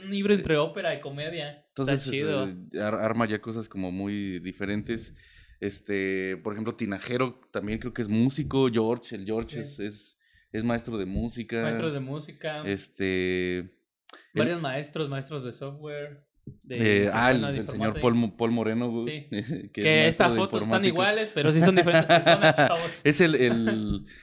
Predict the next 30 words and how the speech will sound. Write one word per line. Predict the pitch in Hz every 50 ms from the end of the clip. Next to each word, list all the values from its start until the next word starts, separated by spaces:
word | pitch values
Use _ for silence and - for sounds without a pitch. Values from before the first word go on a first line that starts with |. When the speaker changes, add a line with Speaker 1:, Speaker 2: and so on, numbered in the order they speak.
| - _ _ _
Speaker 2:
el, | - 92 107 117
el | 113 110 110 107
George | 107 117 113 101 101 107
Verso, | 101 123 127 127 127 131 120 104
Speaker 1:
El | 98 -
Speaker 2:
¿cómo | - 123 131
se | 135
Speaker 1:
George | 156 156 139 135
Speaker 2:
llama? | 135 139 147
Speaker 1:
Verso, | 156 160 156 - 175 147 139
el | 131 127
multi-, | 131 143 147 151 151 - - -
sí, | - - 151 160 160
¿no? | -
Speaker 2:
Pero | - 113 110 113
están, | 110 - 123 120 117 123 123 120
Speaker 1:
Ajá. | 117 110 104
Speaker 2:
eh, | 101
<laughs> | 107 - 156
es | 143 123 - 131
muy | 127 127
parecido, | 117 - 135 113 107 - - 120 117 113 107
Speaker 1:
Está | 101
Speaker 2:
¿no? | 104 104
Speaker 1:
cabrón. | 147 143 139 139 139 143 143 147 147 -
Speaker 2:
Este, | - - 92 - - - 98 98 95 95 92 92 87 71 98
entre | 95 90 101 98
el | 92 -
señor, | - 107 104 107 107 110
este, | 110 - - - 95 92 87 87 85 85 82 82 82 82 82